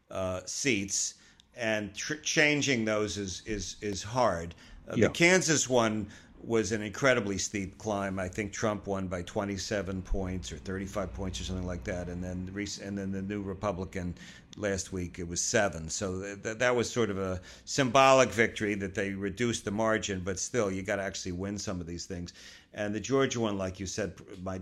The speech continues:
Speaker 1: might be more complex, but that's, yeah, there does seem to be an activation of, uh, of non-conservatives to, to feel a more, uh, uh,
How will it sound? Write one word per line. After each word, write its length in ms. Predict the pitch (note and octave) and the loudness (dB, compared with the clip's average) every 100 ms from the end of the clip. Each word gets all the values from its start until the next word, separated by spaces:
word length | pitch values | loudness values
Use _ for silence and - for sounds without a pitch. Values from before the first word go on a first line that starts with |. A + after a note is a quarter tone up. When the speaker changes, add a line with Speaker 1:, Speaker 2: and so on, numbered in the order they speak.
| F2+ | -10
Speaker 1:
might 240 | G2 F#2 F#2 | -8 -8 -6
be 80 | |
more 200 | F#2+ F#2+ | -6 -6
complex, 640 | F2+ G2 F#2 F2+ G2 F2+ - | -6 -6 -6 -4 -4 -4 -8
but 320 | - F#2+ F#2+ - | -6 -6 -6 -2
that's, 260 | C#3 C3+ D3+ | 0 0 2
yeah, 160 | D#3 | 4
there 120 | C3+ | 6
does 260 | B2+ E3+ E3+ | 8 8 8
seem 180 | F#3 D#3+ | 4 2
to 100 | C#3+ | 2
be 120 | C3 | 2
an 80 | A#2 | 2
activation 960 | A#2 B2+ C3 B2+ G2+ A2 A#2+ - B2+ A#2+ | 4 4 2 -2 2 4 4 2 2 2
of, 300 | G#2 F#2 G2 | 2 0 -4
uh, 320 | F#2 F#2 F#2 - - - - - - _ _ _ | -2 -2 -6 -10 -20 -20 -20 -20 -20 _ _ _
of 180 | G2+ F#2+ | -4 0
non-conservatives 1400 | A2 A2+ A#2 A#2 A2+ G#2+ F#2+ A#2 A2+ G#2+ F#2+ F#2 E2 - | 2 4 4 2 0 -4 2 4 4 2 0 -2 -4 -8
to, 300 | - G2+ G2+ - | -4 -4 -4 -8
to 160 | G#2+ F#2+ | -6 -6
feel 420 | - G#2+ G2+ G2 | -4 -2 0 0
a 80 | F#2+ | -2
more, 500 | F#2+ G2 F#2+ F#2+ F#2+ - _ _ | -2 -2 0 -2 -6 -18 _ _
uh, 40 | F2+ | -8
uh, 640 | F2+ F2 F2 - E2 D#2+ | -4 -4 -6 -6 -10 -10